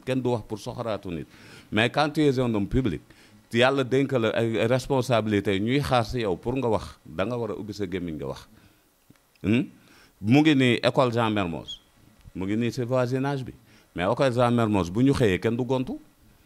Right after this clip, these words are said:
Waa, waa Cité Avion, suñu waa koñ fii, fii yëpp, dañuy xaar ba waa Jean Mermoz passé pour nit ñi mën a génn dëkk bi. Un jour, j'ai commencé à le dénoncer. Nit ñi naan, "Waay, lu nañu di ko wax?" Maa leen pourtant de Jean Mermoz, benn doomu Wakaam jàngu fa.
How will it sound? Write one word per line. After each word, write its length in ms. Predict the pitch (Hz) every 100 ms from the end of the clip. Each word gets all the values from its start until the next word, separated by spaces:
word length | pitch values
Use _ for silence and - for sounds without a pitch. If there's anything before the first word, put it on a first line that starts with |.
| _ _ _
Waa, 360 | - 98 123 131
waa 180 | 127 131
Cité 260 | 131 135
Avion, 420 | 139 120 117 95 76
suñu 240 | 131 131
waa 180 | 123 113
koñ 220 | 117 113
fii, 180 | 104 101
fii 260 | 87 123 117
yëpp, 140 | 107
dañuy 260 | - 110 147
xaar 220 | 143 131
ba 100 | 123
waa 180 | 135 139
Jean 200 | 135 139
Mermoz 360 | 139 135 135 123
passé 260 | 135 131 131
pour 140 | 139
nit 180 | 135 139
ñi 100 | 135
mën 160 | 131 135
a 40 | 127
génn 240 | 131 127
dëkk 220 | 123 123 135
bi. 100 | 269 _ _ - _ _ -
Un 160 | 127
jour, 220 | 147 143 123
j'ai 140 | 135
commencé 420 | 135 139 131 120 127
à 180 | 98
le 120 | 131 131
dénoncer. 500 | 131 135 131 143 233 - _ _ _ -
Nit 180 | 123 147
ñi 160 | 135
naan, 280 | 135 131 135 139
"Waay, 200 | 120 95
lu 140 | 135
nañu 240 | 196 180
di 100 | 165
ko 100 | 151
wax?" 180 | 151 - - _ _ _ _ _ _ _ _ _
Maa 160 | - 120
leen 160 | 151 135
pourtant 320 | 147 - 127
de 220 | 113 -
Jean 180 | 120 131
Mermoz, 380 | 135 123 104 90
benn 240 | 92 123 127
doomu 260 | 120 117 110
Wakaam 300 | 101 101 90
jàngu 240 | 92 87
fa. 120 | 85